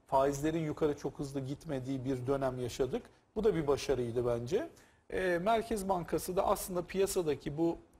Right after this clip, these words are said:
e, attığımız bazı doğru adımlara son üç dört ayda ayak uydurmuş gibi gözüküyor. Dolayısıyla Sayın Bakan da, e, buna sanki son noktayı koymuş gibi. Yani artık bundan sonra bunu tartışmaya gerek yok.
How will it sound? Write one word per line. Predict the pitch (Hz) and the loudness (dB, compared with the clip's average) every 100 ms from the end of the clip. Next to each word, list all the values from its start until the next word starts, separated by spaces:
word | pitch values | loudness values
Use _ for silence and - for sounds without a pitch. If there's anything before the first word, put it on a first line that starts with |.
| - | -4
e, | 147 143 | 0 2
attığımız | - 147 - 180 180 151 | 2 0 -2 -6 -6 2
bazı | 185 196 170 151 | 4 4 2 0
doğru | 151 156 | 2 4
adımlara | 151 139 135 131 175 226 - _ _ | 4 2 -2 0 2 0 -4 _ _
son | - 208 | -6 -4
üç | 208 - - | -4 -10 0
dört | 202 185 | 2 2
ayda | 170 147 170 | 2 0 2
ayak | 214 220 220 | 4 4 2
uydurmuş | 151 127 117 110 | -2 -4 -4 -8
gibi | - 123 | -12 -10
gözüküyor. | 127 120 - 233 233 - _ _ | -6 -8 -6 -4 -4 -6 _ _
Dolayısıyla | 214 233 226 220 208 | 2 2 0 -4 -2
Sayın | 220 220 | -2 0
Bakan | 214 202 196 156 | 0 2 0 0
da, | 202 214 - - - - | 0 0 -2 -20 -20 -8
e, | - 175 185 | -4 -2 0
buna | 202 190 - - | 0 0 -4 -14
sanki | - 208 170 - | -6 -4 -4 -4
son | - 196 | -2 0
noktayı | 165 131 165 180 | 0 0 -2 0
koymuş | 196 175 165 - | 0 0 -2 -6
gibi. | - 131 | -6 -4
Yani | 170 151 | 0 2
artık | 170 160 - | 2 0 -4
bundan | 180 170 147 | -2 0 0
sonra | 160 143 | 0 -4
bunu | 156 | -4
tartışmaya | - 160 - - 151 120 | -2 -2 -2 -6 -6 -4
gerek | 135 160 151 - | 0 0 0 0
yok. | 170 - | -2 -4